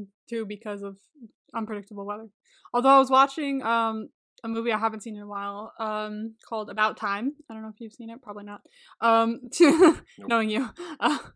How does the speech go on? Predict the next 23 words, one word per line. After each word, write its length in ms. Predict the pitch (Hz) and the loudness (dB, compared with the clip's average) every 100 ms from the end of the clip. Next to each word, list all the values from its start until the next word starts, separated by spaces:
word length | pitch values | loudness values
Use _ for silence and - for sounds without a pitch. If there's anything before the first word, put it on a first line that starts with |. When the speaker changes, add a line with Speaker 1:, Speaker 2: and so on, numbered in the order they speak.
| _ | _
Speaker 1:
<laughs> 220 | - - | -20 -14
but, 680 | - 226 269 302 339 330 370 - - _ _ _ - | -8 -8 2 6 8 8 6 0 -14 _ _ _ 0
uh, 280 | 226 233 226 | 2 4 2
it's 180 | 233 - | -4 0
got 400 | 269 254 233 - - _ _ _ _ - | 6 8 6 0 -10 _ _ _ _ -12
Rachel 340 | 220 247 247 | -6 -4 -4
McAdams 520 | 254 240 214 220 233 | -4 0 2 2 -4
and 120 | 214 208 | -8 -8
Domhnall 240 | 208 214 | -8 -10
Gleeson 380 | 208 208 226 240 | -12 -12 -12 -12
in 140 | 247 | -12
it. 100 | 247 | -14
It's 100 | 202 | -14
about 260 | 208 214 190 | -8 -6 -6
a 40 | |
guy 280 | 202 196 202 | -4 -4 -4
that 300 | 202 190 - _ _ | -4 -6 -8 _ _
can, 420 | 220 208 202 196 190 | -14 -12 -10 -10 -10
um, 580 | - 190 190 190 185 196 _ _ _ _ _ _ _ _ _ _ - | -10 -8 -8 -10 -14 -16 _ _ _ _ _ _ _ _ _ _ -14
travel 340 | - 214 208 | 2 2 2
back 260 | 208 196 196 | 0 -2 -2
in 120 | 208 | -12
time. 520 | - 196 190 220 277 | -6 -6 -6 -8 -10